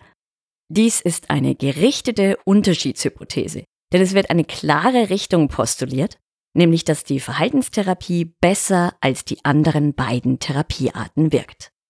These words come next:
Bei Zusammenhangshypothesen geht es um, Surprise, Zusammenhänge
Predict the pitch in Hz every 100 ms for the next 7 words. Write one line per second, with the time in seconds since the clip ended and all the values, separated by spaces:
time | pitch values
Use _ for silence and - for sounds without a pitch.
0 | _ _ _ _ _ _ _ _ _ -
1 | 151 143 - 165 151 151 240 349 202 151
2 | 127 - - - 135 - 147 143 170 139
3 | 135 - 156 170 196 240 202 160 - -
4 | - 196 277 233 226 226 233 - - _
5 | _ - 135 123 - 147 269 147 143 127
6 | -